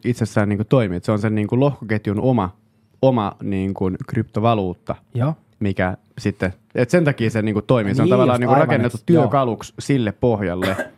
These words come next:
Speaker 1: <clears throat> niin sen takia se toimii, toimii silleen. Että sinnehän pystyy siis lisäämään kyllä erilaisia kaikki tota, niin kuin digitaalisia niin kuin C B D C, central bank,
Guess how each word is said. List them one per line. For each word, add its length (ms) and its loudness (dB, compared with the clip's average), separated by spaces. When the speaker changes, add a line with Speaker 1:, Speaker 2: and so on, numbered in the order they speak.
Speaker 1:
<clears throat> 400 -20
niin 80 -2
sen 140 4
takia 220 0
se 100 -6
toimii, 460 0
toimii 320 0
silleen. 360 -4
Että 360 0
sinnehän 380 2
pystyy 380 0
siis 220 -2
lisäämään 500 0
kyllä 280 -2
erilaisia 600 0
kaikki 360 -2
tota, 400 -2
niin 220 -2
kuin 260 -4
digitaalisia 680 0
niin 140 -4
kuin 80 -6
C 220 0
B 20 -6
D 280 0
C, 260 -2
central 400 -2
bank, 320 -4